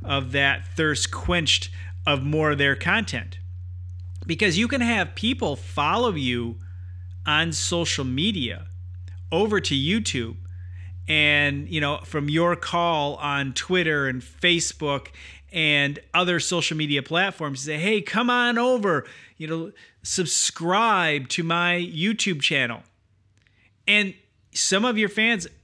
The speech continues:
some of your following very well may do that. They may hear your call to action, but they, they get what they want on Twitter.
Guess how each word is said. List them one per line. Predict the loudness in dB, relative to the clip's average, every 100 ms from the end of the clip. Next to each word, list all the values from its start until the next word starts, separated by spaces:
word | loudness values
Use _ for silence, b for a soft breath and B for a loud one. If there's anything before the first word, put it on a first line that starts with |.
| -12
some | -2 0 2
of |
your | 2 0
following | 0 2 2 2 -2 -4
very | -8 -4 2 4 4 2 0
well | 0 0 2 2 0 -6 _ _ _ -6
may | 0 2 2 0
do | 0 0 2
that. | 2 0 -4 -14 B B
They | -2 2 2 2
may | 0 2 0
hear | 0 0 2 2
your | 0 0 0 0
call | -4 -2 -2 -2
to | -4 -6 -4 0
action, | 2 2 0 -2 -6 -14 _ _ _ _ _ _ _ _ -6
but | -6 -2
they, | -2 0 -4 -4
they | -2 0
get | 0 0
what | -2 0
they | 0
want | 0 0 -2 -2
on | -4 -4
Twitter. | -6 -8 -8 -12